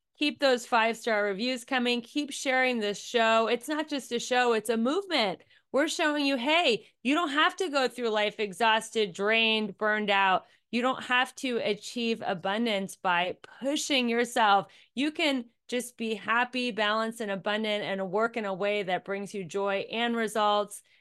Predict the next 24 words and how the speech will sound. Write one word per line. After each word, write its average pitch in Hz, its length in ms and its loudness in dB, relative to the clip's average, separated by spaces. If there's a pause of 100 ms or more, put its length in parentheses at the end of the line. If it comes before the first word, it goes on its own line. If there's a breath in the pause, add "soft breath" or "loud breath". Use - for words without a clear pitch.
So 208 200 -4
keep 285 380 -2
tuning 269 400 0
in. 233 340 0
We're 208 120 -6
gonna 208 160 -4
have 208 220 -2
amazing 233 640 0
guests 220 320 0
this 220 240 -2
year 208 200 2
in 202 100 -2
twenty 214 300 -4
twenty-four. 254 840 2 (280 loud breath)
And 202 120 -4
until 240 380 -2
we 247 140 0
see 233 280 -4
you 208 140 2
again, 240 600 2 (320)
keep 277 240 -2
your 262 160 2
vibe 208 480 0 (100)
high 277 760 4